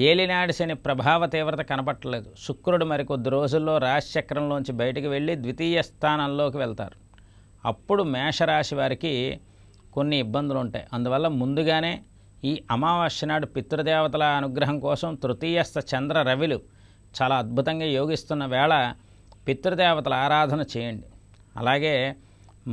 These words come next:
మానసికంగా మీ యొక్క భవిష్యత్ ప్రణాళిక ఏ విధంగా ఉండాలనేది ఒక ప్రణాళిక రాసుకోండి. రానున్న కాలం అంతా కూడా పరీక్షా కాలంగా ఉంటుంది మేషరాశి వారికి. ఖర్చులతో కూడిన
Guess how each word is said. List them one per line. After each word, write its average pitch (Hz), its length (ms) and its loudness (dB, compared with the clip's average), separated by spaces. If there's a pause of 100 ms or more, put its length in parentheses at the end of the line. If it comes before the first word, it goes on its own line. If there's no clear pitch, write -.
(220)
మానసికంగా 151 840 2 (180)
మీ 143 100 0 (120)
యొక్క 139 200 -2 (140)
భవిష్యత్ 170 500 0 (100)
ప్రణాళిక 147 460 2 (200)
ఏ 147 120 2
విధంగా 151 360 0 (100)
ఉండాలనేది 139 580 0
ఒక 123 80 -4 (120)
ప్రణాళిక 139 460 0
రాసుకోండి. 120 480 -4 (760)
రానున్న 160 400 4 (120)
కాలం 143 320 4
అంతా 135 220 -2 (100)
కూడా 120 220 2 (720)
పరీక్షా 175 440 4 (100)
కాలంగా 151 420 2
ఉంటుంది 135 320 -2
మేషరాశి 143 580 -2
వారికి. 113 240 -6 (280)
ఖర్చులతో 165 540 2 (140)
కూడిన 151 260 -2